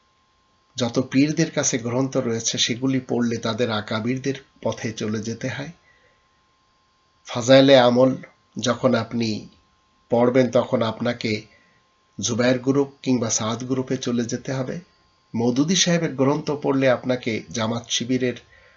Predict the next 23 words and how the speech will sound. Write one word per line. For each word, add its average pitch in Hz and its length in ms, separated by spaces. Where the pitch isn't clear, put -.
কর্মী 127 400
হয়ে 139 180
যেতে 135 280
হবে। 139 300
দেওবন্দিদের 143 760
গ্রন্থ 143 360
পড়লে 123 360
দেওবন্দি 131 540
হতে, 135 260
হতে - 360
হবে। 139 260
বেরেলবিদের 117 800
গ্রন্থ 131 400
পড়লে 139 320
বেরেলবি 98 560
হতে - 280
হবে। - 260
এখন 135 280
আপনি 139 400
হিজবুত 135 320
তাওহীদের 156 480
গ্রন্থ 143 380
পড়লে 143 500